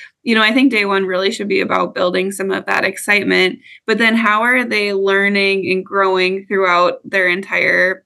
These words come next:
you know, summer? And what does that learning plan and onboarding look like beyond day one, and how to integrate them within the organization? And of course, every company is different in what they need to know. Um, but I would just really recommend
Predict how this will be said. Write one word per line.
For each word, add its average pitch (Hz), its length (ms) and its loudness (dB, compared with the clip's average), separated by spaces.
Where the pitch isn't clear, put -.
you 208 100 0
know, 190 160 0
summer? 202 440 0
And 190 120 0
what 208 120 -4
does 262 100 0
that 262 180 0
learning 202 340 -2
plan 190 340 -2
and 180 100 -2
onboarding 185 580 -2
look 202 200 -6
like 180 340 -2
beyond 190 720 0
day 185 200 -4
one, 180 560 -2
and 202 120 0
how 202 180 2
to 196 100 2
integrate 185 480 0
them - 200 -2
within 113 340 -6
the 117 80 -6
organization? 107 840 -6
And 196 120 -2
of 196 120 -6
course, 196 420 -4
every 185 300 -4
company 196 400 -4
is 202 100 -6
different 262 460 0
in 202 100 -4
what 196 160 -6
they 196 140 -6
need 190 180 -6
to - 100 -14
know. 208 480 0
Um, 196 200 2
but 202 140 2
I 208 80 2
would 208 280 -4
just 233 220 -4
really 190 240 0
recommend 185 760 -2